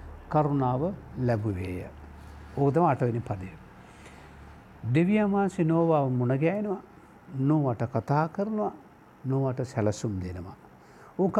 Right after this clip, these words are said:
ආදම් සහ ඒවගෙන් ගිලී ගියා වූ කාරණාව. ඇයි ඒ?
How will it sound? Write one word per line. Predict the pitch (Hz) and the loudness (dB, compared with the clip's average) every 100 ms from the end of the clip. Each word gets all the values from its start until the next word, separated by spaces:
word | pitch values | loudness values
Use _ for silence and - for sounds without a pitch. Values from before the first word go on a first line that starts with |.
| - | 0
ආදම් | 131 151 165 190 185 | 2 4 4 2 2
සහ | 190 196 190 165 | 2 0 2 2
ඒවගෙන් | 151 175 165 190 170 131 | 4 4 2 2 2 4
ගිලී | 160 202 208 | 4 6 4
ගියා | 156 160 139 | 4 2 2
වූ | 135 | 0
කාරණාව. | 123 113 101 95 90 95 104 - - - - - - - - - - - - - - - - - - - - - | -2 -2 -2 -6 -8 -12 -14 -20 -20 -20 -20 -20 -20 -20 -20 -20 -20 -20 -20 -20 -20 -20 -20 -20 -20 -20 -20 -2
ඇයි | 139 175 202 220 | 2 4 4 2
ඒ? | 285 294 | 2 0